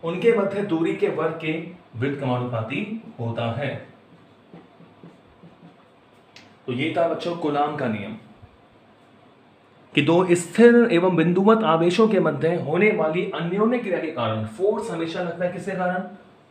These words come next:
अन्योन्य क्रिया के कारण। लगने वाले वैद्युत बल की बात हो रही है केवल, चुंबकीय बल की बात नहीं कर रहे, यानी हमारे दोनों आवेश कैसे होने चाहिए? स्थिर होने चाहिए। तो वैद्युत बल का मान दोनों आवेशों के परिमाणों के गुणनफल के तो समानुपाती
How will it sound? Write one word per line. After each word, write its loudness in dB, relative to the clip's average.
अन्योन्य 2
क्रिया 0
के -2
कारण। -6
लगने -2
वाले -4
वैद्युत -2
बल 0
की -6
बात -2
हो -2
रही 2
है -2
केवल, 0
चुंबकीय -2
बल -2
की -2
बात -4
नहीं -2
कर -2
रहे, -4
यानी -6
हमारे 0
दोनों 0
आवेश -2
कैसे -4
होने -6
चाहिए? -6
स्थिर -4
होने -2
चाहिए। -12
तो -2
वैद्युत 0
बल 2
का 0
मान -2
दोनों 2
आवेशों 2
के -4
परिमाणों 2
के -2
गुणनफल -2
के -2
तो -2
समानुपाती -4